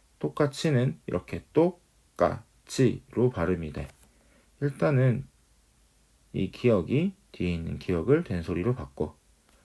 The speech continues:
그리고 티읕은 연음된 다음에 시읒으로 교체가 되지. 이러한 교체를 우리가 국의 음화라고 한다고 했는데 이 경우에 이는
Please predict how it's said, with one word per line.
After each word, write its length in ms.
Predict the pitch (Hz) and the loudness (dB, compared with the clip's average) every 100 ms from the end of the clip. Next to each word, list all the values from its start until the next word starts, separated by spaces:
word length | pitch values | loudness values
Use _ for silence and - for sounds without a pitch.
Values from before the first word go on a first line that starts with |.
| _ _ | _ _
그리고 380 | 120 113 107 | 0 0 0
티읕은 600 | - - 156 123 139 113 80 | -4 -2 0 0 0 0 0
연음된 560 | 82 90 117 131 143 | -2 -2 0 2 2
다음에 560 | 131 139 110 104 117 107 _ _ _ _ _ _ _ _ _ _ - _ _ _ - _ _ _ _ _ _ _ _ _ _ _ _ | 2 2 2 0 -2 -4 _ _ _ _ _ _ _ _ _ _ -20 _ _ _ -20 _ _ _ _ _ _ _ _ _ _ _ _
시읒으로 720 | - 156 135 104 87 143 220 _ _ _ - - _ _ _ | -6 2 4 4 2 2 2 _ _ _ -20 -20 _ _ _
교체가 440 | - 90 - 135 104 | -6 -2 2 4 4
되지. 320 | 80 - - - _ _ _ _ _ _ _ _ _ _ _ _ - _ | -2 -6 -10 -12 _ _ _ _ _ _ _ _ _ _ _ _ -20 _
이러한 340 | 127 175 175 | 2 4 4
교체를 400 | 139 95 - 101 | 2 -2 0 2
우리가 480 | 101 - 85 127 147 - | 2 2 0 0 -2 -4
국의 380 | - - 87 | -10 -2 0
음화라고 460 | 101 101 95 87 90 | 0 0 0 0 -2
한다고 400 | 92 95 90 90 | -4 -2 -2 -2
했는데 540 | 101 98 78 98 101 - _ _ _ - | -2 -4 -4 -4 -4 -8 _ _ _ -6
이 100 | 92 | -2
경우에 400 | 101 85 85 78 | 0 -2 -4 -4
이는 400 | 107 98 98 131 | -2 -2 -2 -4